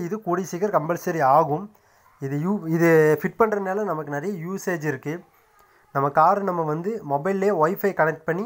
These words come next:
நம்ம பார்த்துக்கலாம். இதோட ப்ளஸ்ஸே அதுதான், மொபைல்லே நீங்க பார்த்துக்கலாம். நம்ம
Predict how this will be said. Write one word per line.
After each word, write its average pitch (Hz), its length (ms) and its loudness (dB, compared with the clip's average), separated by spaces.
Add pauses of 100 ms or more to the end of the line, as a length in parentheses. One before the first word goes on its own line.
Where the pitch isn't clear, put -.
(120)
நம்ம 135 120 -6 (140)
பார்த்துக்கலாம். 151 460 0 (520)
இதோட 139 200 -2 (120)
ப்ளஸ்ஸே 151 380 2
அதுதான், 156 380 2 (200)
மொபைல்லே 185 460 0
நீங்க 160 140 0 (100)
பார்த்துக்கலாம். 139 500 0 (460)
நம்ம 156 180 2